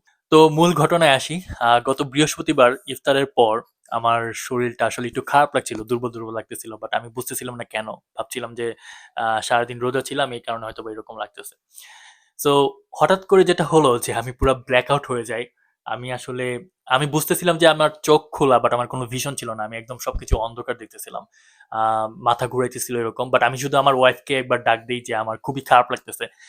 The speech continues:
So আমার ওয়াইফ আসার পর সে খুবই প্যানিকড হয়ে যায় এবং she called, আহ, one one two। one one two হলো যে সুইডেনের ইমার্জেন্সি নাম্বার। And আমি হয়তো বা এক মিনিট, দেড় মিনিটের মতো kind of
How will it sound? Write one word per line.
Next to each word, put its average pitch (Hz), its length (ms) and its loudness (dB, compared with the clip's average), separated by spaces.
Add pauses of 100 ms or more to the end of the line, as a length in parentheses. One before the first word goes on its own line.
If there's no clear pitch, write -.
(380)
So 139 60 4
আমার 139 240 6
ওয়াইফ 139 480 2 (120)
আসার 139 280 0 (120)
পর 131 300 8
সে 127 420 -4 (100)
খুবই 135 160 -8
প্যানিকড 131 400 -2
হয়ে 131 100 0
যায় 131 120 2
এবং 120 280 -2
she - 140 -10 (140)
called, 120 260 2
আহ, 117 280 2 (480)
one 123 160 4
one 131 140 -4 (140)
two। 120 100 -4
one 123 360 -2
one 120 100 -8
two 127 160 -4
হলো 123 240 -2
যে 120 200 -6
সুইডেনের 120 400 -10
ইমার্জেন্সি 113 460 -12
নাম্বার। 113 340 -4 (640)
And 120 400 0
আমি 143 180 2
হয়তো 165 220 -2
বা 165 160 4 (100)
এক 151 280 2
মিনিট, 170 260 -4
দেড় 139 200 2
মিনিটের 143 340 -4
মতো 143 600 0
kind 123 280 -2
of 123 180 2